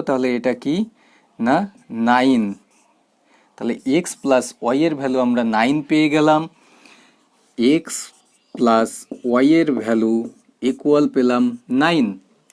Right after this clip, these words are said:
যেহেতু এর সাথে যদি পরিসীমাটা বের করতে হয়, এর সাথে একটা টু গুণ আছে, তাহলে এর সাথেও টু গুণ করে দাও, নয় দুগুণে আঠেরো। অপশন এ আমাদের রাইট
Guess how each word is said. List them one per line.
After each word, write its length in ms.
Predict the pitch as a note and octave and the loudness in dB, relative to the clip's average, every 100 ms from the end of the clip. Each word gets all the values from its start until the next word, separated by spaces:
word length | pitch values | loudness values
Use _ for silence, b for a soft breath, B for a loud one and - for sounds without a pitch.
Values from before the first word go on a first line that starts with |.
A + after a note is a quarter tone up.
| b b b b b A2 | b b b b b -4
যেহেতু 480 | A#2+ D#3 F3+ F3+ G3 G3 - - _ C3+ D3+ | 0 2 2 0 0 0 0 -4 _ 0 2
এর 100 | E3 - | 0 -4
সাথে 260 | - C#3 C#3 C#3 C3 | -4 -2 2 2 2
যদি 180 | C3 C3+ - | 2 0 0
পরিসীমাটা 600 | D3 F3 E3+ F3 F3 D3+ B2+ | 0 0 -2 -2 0 0 2
বের 140 | C3+ B2+ | 2 2
করতে 240 | C3+ A#2+ C3+ | -2 -2 -2
হয়, 180 | A#2+ B2 C3+ C#3 | 0 0 0 0
এর 100 | D#3 E3 | 0 0
সাথে 220 | D#3+ B2 C#3+ | -2 0 0
একটা 220 | C3 - C3 A#2+ _ - | 0 -2 -2 -2 _ -4
টু 120 | E3 F#3 D#3 | 2 2 2
গুণ 180 | D3 D3 C#3 | 2 2 2
আছে, 220 | A#2+ B2 B2 C3+ B B B | 0 0 0 0 B B B
তাহলে 200 | A#2 G#2 G2+ | -8 -4 0
এর 100 | B2 B2+ | 0 0
সাথেও 280 | D3+ C3+ D3+ D3 | -4 0 2 2
টু 80 | D3+ D3+ C#3+ | 0 0 2
গুণ 140 | D3+ D3 | 0 2
করে 160 | D3+ D3 C#3+ | 2 4 4
দাও, 160 | D3 D3 - B B - | 2 2 -4 B B -10
নয় 160 | A2+ A2 | -4 -4
দুগুণে 320 | A2 A#2+ C3+ F3 F3+ - - _ - | -2 0 0 -2 -8 -20 -20 _ -10
আঠেরো। 400 | G#2+ - G2+ G2 F#2 F#2 b b b b b - | -10 -8 -6 -4 -6 -10 b b b b b -16
অপশন 320 | G2+ - B2+ D3+ D#3+ _ _ _ - A2 | -16 -8 -4 -4 -8 _ _ _ -10 -6
এ 20 | A2 A2 | -4 -4
আমাদের 320 | A2+ A2 D#3+ - - _ _ _ _ G#2+ | -6 -6 -6 -8 -20 _ _ _ _ -8
রাইট 220 | A2 A#2+ | -4 -4